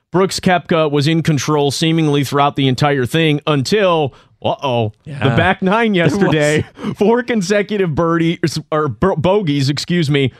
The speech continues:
Speaker 1: winds whipping around everywhere. Lead gets cut to just one. And the fans at Bethpage Black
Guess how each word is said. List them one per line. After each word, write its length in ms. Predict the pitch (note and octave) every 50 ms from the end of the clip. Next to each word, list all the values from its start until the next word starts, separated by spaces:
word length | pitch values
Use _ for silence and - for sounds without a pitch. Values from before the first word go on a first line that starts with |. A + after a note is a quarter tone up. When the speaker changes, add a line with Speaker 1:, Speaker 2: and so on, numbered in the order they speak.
| - _ -
Speaker 1:
winds 500 | C#3 C#3+ F3 G#3 A3 A#3 A#3+ A#3 E3 D#3+
whipping 480 | D3+ D3+ F3 G3+ G#3 G#3 A3+ A#3 A3 G#3+
around 440 | G3+ F#3+ F#3+ F3+ F3+ F#3 F#3 E3+ E3+
everywhere. 680 | E3+ D#3 D3 E3+ E3 D3 C#3+ D#3+ D#3 D#3 D3+ D3 B2+ - _ _ _ _ _ _ _ _ _ _ _ _ _
Lead 360 | - G2 A2+ C#3 D#3+ F3 D#3+ C3
gets 400 | - D#3+ D#3 C#3+ - - - -
cut 440 | - - C#3+ B2+ A#2+ - _ _ _ _ _ _ _ -
to 120 | - B2
just 320 | F#2+ G2+ A2+ G#2+ G2+ -
one. 560 | G#2+ G#2 F#2+ F#2+ G#2 A2+ A2 F#2+ F2+ - - _ _ -
And 200 | E3 E3 E3 D#3+
the 100 | D3+ C#3+
fans 680 | - - - - D#3 D#3 D#3+ E3+ F#3+ G#3 G#3+ E3 C#3+ - -
at 180 | D3+ C#3+ A2 A2
Bethpage 640 | C3 B2+ C#3+ - - - D#3+ D3 C#3+ C#3+ C#3 A#2 -
Black 460 | B2 C3 B2 A2+ G2+ F#2+ F#2 -